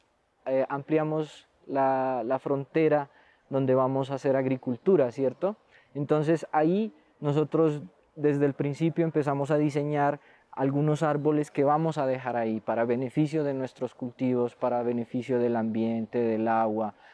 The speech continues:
de los microorganismos, de toda la vida que hay, eh, alrededor y dentro de nuestros cultivos.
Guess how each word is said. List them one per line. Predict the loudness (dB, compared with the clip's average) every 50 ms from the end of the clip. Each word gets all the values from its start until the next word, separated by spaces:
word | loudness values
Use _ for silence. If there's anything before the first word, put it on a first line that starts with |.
| _ _
de | -4 -2 0 2
los | 2 2 0 0 -4 -10 -16 -10
microorganismos, | -6 -6 -6 -2 0 0 0 0 0 -2 -2 -2 -2 -2 -2 -2 -2 -2 -4 -4 -2 -2 -2 -2 -2 -4 -4
de | -4 -2
toda | 0 2 2 2 4 4
la | 4 2 2 2
vida | 2 2 0 0 -2 -2
que | -4 -4 -2 -2
hay, | 0 -2 -2 -4 -6 _ _ _ _ _ -6
eh, | -2 0 0 2 2 2 0 0 0 0 -2 -4 -8 _ _ -4
alrededor | -2 0 0 2 2 2 2 4 4 4 4 2 2 0 -2 -6 -10 -20 _ _ _ -2
y | 2 2 4
dentro | 4 2 2 0 0 0 2
de | 2 2
nuestros | 0 -2 -4 -6 -6 -8 -8 -8
cultivos. | -6 -6 -8 -8 -6 -6 -8 -8 -8 -10 -16 -20